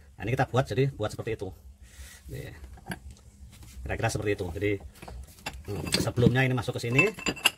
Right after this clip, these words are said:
Nah, masuk ke sini. Nah, ini kita ganti menggunakan, eh, buat tutup lagi ini. Nah, seperti ini buat lagi dibor. Nah, nah, kemudian ini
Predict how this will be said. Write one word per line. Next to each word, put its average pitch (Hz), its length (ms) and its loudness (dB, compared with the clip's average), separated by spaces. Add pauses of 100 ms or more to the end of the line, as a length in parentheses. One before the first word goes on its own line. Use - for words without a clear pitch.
(360)
Nah, 110 160 0
masuk 110 240 -4
ke - 80 -12
sini. 127 160 0 (880)
Nah, 82 160 -8 (1040)
ini 110 240 6
kita 120 240 0
ganti 107 360 2
menggunakan, 123 600 2 (560)
eh, 98 240 0 (120)
buat 127 200 8 (320)
tutup 117 240 -2
lagi 110 240 -2
ini. 120 160 4 (560)
Nah, 90 160 -6
seperti 98 240 -2
ini 117 80 4
buat 110 160 2
lagi 98 160 2
dibor. 139 400 4 (720)
Nah, - 160 -14 (720)
nah, - 160 0
kemudian 117 320 2
ini 139 320 4